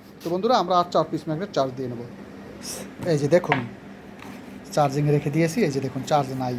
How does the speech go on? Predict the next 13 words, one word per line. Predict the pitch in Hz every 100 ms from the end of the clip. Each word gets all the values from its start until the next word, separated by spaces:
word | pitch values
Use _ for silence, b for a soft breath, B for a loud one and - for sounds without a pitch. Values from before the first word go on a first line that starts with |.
| 123
এ | 120 - - - -
চার্জ | 147 156 165 - 143 131
নাই | 127 123
বন্ধুরা। | 123 123 123
এই | 123 120
যে | 123
দেখুন, | 127 - 120
আহ, | - - - - - - - - - - - 143 131 127 127
মেশিন, | 131 135 147 143
আহ, | 143 - 151 139
স্টার্ট | 135 151 -
করে | 147
দিয়েছি। | 143 143 143 220